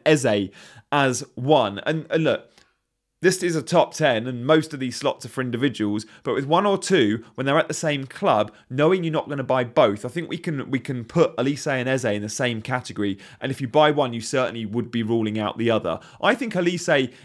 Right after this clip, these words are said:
is probably gonna be more attractive to most, purely because he's had recent form. We saw he just got the brace. Eze, yeah, has actually been playing pretty well as well. And when we look at the average position map, and I, I, you guys know I love an average position map. I got this off SofaScore.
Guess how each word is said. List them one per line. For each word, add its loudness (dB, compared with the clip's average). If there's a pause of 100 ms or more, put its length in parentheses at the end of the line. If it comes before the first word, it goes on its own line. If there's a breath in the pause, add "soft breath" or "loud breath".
(120 loud breath)
is -2
probably 2
gonna -2
be -4
more 2
attractive -6
to -12
most, 0
purely 2
because -2 (220 loud breath)
he's -4
had -4
recent -6
form. -2
We -6
saw 0
he 2
just -4
got -4
the -6
brace. -2 (240 loud breath)
Eze, 4 (360 soft breath)
yeah, 0 (100)
has 0
actually 2
been -2
playing 0
pretty -4
well 2 (280)
as 0
well. 4
And -2
when 0
we 0
look 2
at -8
the -2
average 0
position -4
map, -4 (300 loud breath)
and -2
I, 2 (100)
I, -2
you -6
guys -4
know -4
I -6
love -4
an -8
average -10
position -10
map. -8
I -6
got -2
this -10
off -8
SofaScore. -4